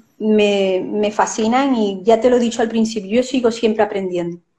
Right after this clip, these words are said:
de la gente y de, y de la materia que hay, ¿no?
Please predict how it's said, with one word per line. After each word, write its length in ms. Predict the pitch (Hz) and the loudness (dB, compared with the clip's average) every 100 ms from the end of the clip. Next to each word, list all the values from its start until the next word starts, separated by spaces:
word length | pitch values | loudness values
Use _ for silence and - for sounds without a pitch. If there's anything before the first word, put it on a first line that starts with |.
| _ _ _ - | _ _ _ 2
de 140 | 208 | 4
la 120 | 196 | 4
gente 360 | 202 233 240 311 | 2 0 2 2
y 220 | 277 220 | 2 4
de, 540 | 196 190 185 175 165 - | 2 2 0 -2 -6 -10
y 120 | 196 | -10
de 100 | 185 | -4
la 120 | 170 | -4
materia 440 | 165 165 185 226 180 | -6 -6 -4 -4 -6
que 120 | 175 | -8
hay, 160 | 226 | -8
¿no? 120 | 196 | -12